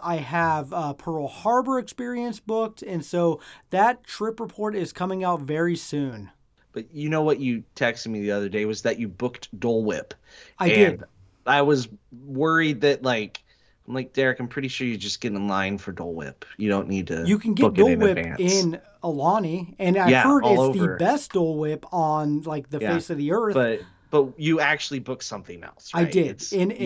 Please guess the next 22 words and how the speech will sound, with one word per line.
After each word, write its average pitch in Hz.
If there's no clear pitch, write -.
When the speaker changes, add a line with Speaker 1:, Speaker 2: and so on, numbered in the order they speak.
Speaker 2:
you 214
Speaker 1:
I, 175
we 180
will 226
be 233
going 220
to 233
the 202
Dole 165
Plantation, 156
and -
Speaker 2:
Yes. 160
Speaker 1:
I'm 160
really 214
excited 196
to 175
text 175
Doug 170
one 175
hundred 196
seven 214
times 147